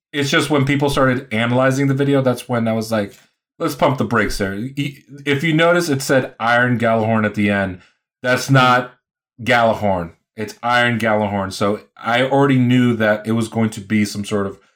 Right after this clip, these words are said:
pre-order bonus of some sort. It's just people get really, really antsy. So thankfully, when they came on, they did the video. First thing they mentioned, Gjallarhorn. You can get it through an in-game quest. In-game quest. Did I say quest?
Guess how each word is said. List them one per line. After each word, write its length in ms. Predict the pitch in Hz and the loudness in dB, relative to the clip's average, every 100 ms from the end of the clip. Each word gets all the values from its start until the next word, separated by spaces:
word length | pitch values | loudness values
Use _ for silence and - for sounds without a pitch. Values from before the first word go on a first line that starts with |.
| _ _ | _ _
pre-order 460 | - 120 120 110 110 | -4 -2 0 2 0
bonus 440 | 92 104 101 101 | 0 0 0 -4
of 100 | 98 | -8
some 180 | - 98 | -10 -10
sort. 380 | - - - - _ _ _ _ _ _ _ _ _ _ _ _ _ _ _ _ | -8 -10 -10 -14 _ _ _ _ _ _ _ _ _ _ _ _ _ _ _ _
It's 140 | 113 131 | -6 -2
just 180 | 120 | -2
people 300 | 127 123 131 | 0 0 0
get 240 | 110 117 104 | -2 -4 -4
really, 400 | 101 110 113 113 | -6 -2 0 2
really 280 | 107 107 104 | 2 0 0
antsy. 500 | 104 98 - - _ _ _ _ - | -2 -2 -6 -16 _ _ _ _ -6
So 140 | 131 | -4
thankfully, 760 | 131 165 175 - 143 135 127 127 | 0 0 0 0 2 4 4 2
when 220 | 113 110 | 0 0
they 120 | 110 | 0
came 300 | - 117 120 | 0 0 2
on, 380 | 120 139 165 165 _ - | 2 2 0 -6 _ -12
they 200 | 104 101 | -6 -4
did 160 | 107 | -2
the 80 | 104 | -2
video. 580 | 107 139 147 151 151 147 - _ _ - | 0 2 4 2 2 -2 -14 _ _ -8
First 260 | 120 113 - | -4 -4 0
thing 160 | 113 | 2
they 160 | 110 110 | 2 2
mentioned, 560 | 110 110 - 110 107 107 | 0 0 0 0 0 0
Gjallarhorn. 760 | 110 113 113 113 110 107 104 _ _ _ - | 0 2 2 0 0 0 -2 _ _ _ -20
You 120 | 90 | -14
can 140 | 95 | -4
get 120 | 104 | 0
it 140 | 113 113 | 0 0
through 140 | 110 | 0
an 100 | 107 | 0
in-game 400 | 110 107 110 107 | 0 2 2 0
quest. 560 | - 110 104 104 - - | -2 0 0 0 -6 -10
In-game 460 | 107 107 104 92 | -4 -2 -2 -4
quest. 400 | - - 104 101 | -8 -4 -4 -4
Did 100 | 101 | -6
I 40 | 95 | -6
say 120 | 107 | -6
quest? 460 | - 104 104 - | -4 -4 -4 -6